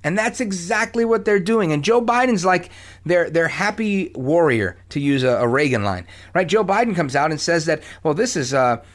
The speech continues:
uh, horrible. This is, you know, the economic de-, uh, depression and the misuse of funds, et cetera, et cetera, et cetera," you know, kind of blaming the regime, lightly blaming the regime. Kind of like when he said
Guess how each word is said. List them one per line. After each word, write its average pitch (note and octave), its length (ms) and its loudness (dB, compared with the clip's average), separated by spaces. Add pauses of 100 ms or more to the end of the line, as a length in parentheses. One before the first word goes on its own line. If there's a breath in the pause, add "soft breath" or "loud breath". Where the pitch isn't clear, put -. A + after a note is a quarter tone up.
(280 loud breath)
uh, C3 220 -2
horrible. A3 480 0
This E3+ 180 -4
is, D#3+ 100 -4
you E3 80 0
know, D3+ 140 0
the C3+ 220 -4
economic F3 560 -2
de-, G2+ 200 -12
uh, A2 280 -2 (580)
depression G3+ 720 -2
and B2 160 0
the A2+ 60 -2
misuse F3 680 -4
of B2+ 100 -4
funds, G#3 440 -2
et B2 100 -8
cetera, G3 300 0
et C#3 100 -4
cetera, C3 240 0
et - 80 -12
cetera," A3+ 260 0 (240 loud breath)
you A3 80 2
know, G3+ 120 2
kind G#3+ 220 0
of F3 100 -2
blaming G#3+ 380 2
the F#3+ 80 0
regime, D#3+ 580 0 (720 soft breath)
lightly E3 640 0
blaming B2+ 560 0
the A2 80 -2
regime. G2+ 440 -4
Kind - 180 -4
of A3+ 60 0
like A3+ 140 0
when A3 100 2
he A3+ 140 2
said G#3+ 340 -2